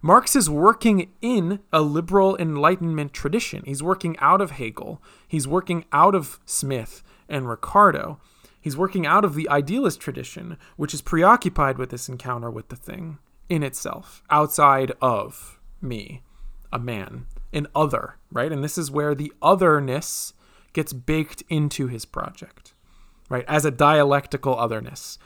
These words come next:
that he necessarily wants to affirm, but he still posits as an otherness. And so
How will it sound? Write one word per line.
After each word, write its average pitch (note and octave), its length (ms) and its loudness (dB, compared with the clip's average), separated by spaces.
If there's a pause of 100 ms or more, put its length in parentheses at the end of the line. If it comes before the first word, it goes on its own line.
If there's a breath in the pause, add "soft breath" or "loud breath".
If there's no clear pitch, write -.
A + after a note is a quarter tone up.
(100)
that D#3 140 0
he D#3+ 80 0
necessarily G3+ 720 2
wants D#3 300 -2
to C#3 120 -4
affirm, G#3 340 2
but C#3 120 -2
he D3+ 80 -4
still C#3+ 260 -4
posits C3+ 500 -8
as C#3+ 160 -12
an E3+ 80 -14
otherness. F3 540 -16 (1080 soft breath)
And D3+ 140 -6
so D3+ 500 2